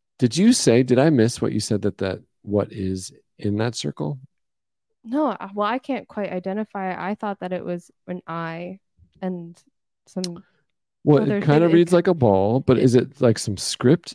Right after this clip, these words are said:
Speaker 1: as well?
Speaker 2: I, I didn't see any. I, like,
Speaker 1: We should look
Speaker 2: I
Speaker 1: at
Speaker 2: know
Speaker 1: that a little
Speaker 2: it's sup-,
Speaker 1: more.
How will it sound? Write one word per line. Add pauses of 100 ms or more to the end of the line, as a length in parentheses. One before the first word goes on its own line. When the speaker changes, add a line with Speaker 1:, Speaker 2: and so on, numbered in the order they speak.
Speaker 1:
as
well? (600)
Speaker 2:
I, (160)
I
didn't
see
any. (220)
I, (880)
like,
Speaker 1:
We
should
look
Speaker 2:
I
Speaker 1:
at
Speaker 2:
know
Speaker 1:
that
a
little
Speaker 2:
it's
sup-,
Speaker 1:
more.